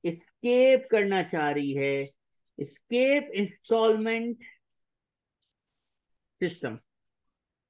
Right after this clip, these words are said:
यानी वो installment को escape करके वन ऑफ देना चाह रही है। तो is it possible?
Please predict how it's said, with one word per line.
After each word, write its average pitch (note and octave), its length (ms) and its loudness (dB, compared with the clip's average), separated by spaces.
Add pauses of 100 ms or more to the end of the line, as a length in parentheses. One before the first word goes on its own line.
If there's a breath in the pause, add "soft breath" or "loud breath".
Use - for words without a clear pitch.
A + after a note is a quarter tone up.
(600)
यानी F3 320 2
वो C4 520 6
installment B3 760 2
को C4+ 60 4
escape B3+ 560 0 (120)
करके G#3+ 400 0 (380)
वन A3+ 200 2
ऑफ A3 180 2
देना F#3 260 0
चाह D#3 240 0
रही B2+ 240 -4
है। A2+ 140 -6 (720)
तो F3 120 8
is E3 140 6
it B3 200 2
possible? D#4+ 640 4